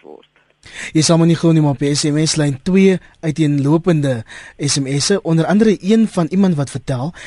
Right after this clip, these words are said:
Speaker 2: dat haar vriendin wragtig vir 'n kind 'n krimpvarkie gekoop het vir Kersfees. Nou weet hulle nie hoe om die dier te voer nie. Iemand anders het 'n perd <laughs> present gekry en die persoon weet ook nie hoe om na daai dier te kyk nie.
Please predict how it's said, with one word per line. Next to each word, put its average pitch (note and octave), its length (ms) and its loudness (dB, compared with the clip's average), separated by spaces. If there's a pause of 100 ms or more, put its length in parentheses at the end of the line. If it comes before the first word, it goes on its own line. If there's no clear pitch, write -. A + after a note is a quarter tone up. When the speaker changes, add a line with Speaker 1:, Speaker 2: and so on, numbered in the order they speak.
(220)
Speaker 2:
dat B2+ 140 -4
haar B2 220 -4
vriendin C#3 560 -2
wragtig C3+ 460 -4
vir C3+ 120 -4
'n C3 80 -6
kind C3 200 -6
'n B2+ 80 -8
krimpvarkie C#3 640 -4
gekoop B2 320 -8
het B2 100 -10
vir B2 140 -10
Kersfees. C3 460 -6 (300)
Nou B2+ 180 -4
weet C#3 180 0
hulle D#3+ 120 0
nie C#3+ 80 2
hoe C3 80 0
om C3 60 -2
die B2+ 200 -4
dier B2 120 -4
te C3 120 -8
voer E3 260 0
nie. C#3 140 -2 (260)
Iemand G#3+ 240 2
anders B3+ 340 2
het D#3 240 -4
'n D#3 240 -2
perd A#3+ 460 2 (320)
<laughs> - 360 -20
present E3+ 400 2
gekry C3+ 500 -4
en C#3 120 -6
die C#3 80 -6
persoon D3+ 340 -4
weet C3+ 220 -4
ook E3 180 -2
nie D#3 120 -2
hoe C3 80 -2
om C3 40 -2
na B2+ 160 -4
daai B2 180 -6
dier A#2+ 220 -6
te C3+ 100 -8
kyk A#2+ 240 -6
nie. A#2+ 140 -6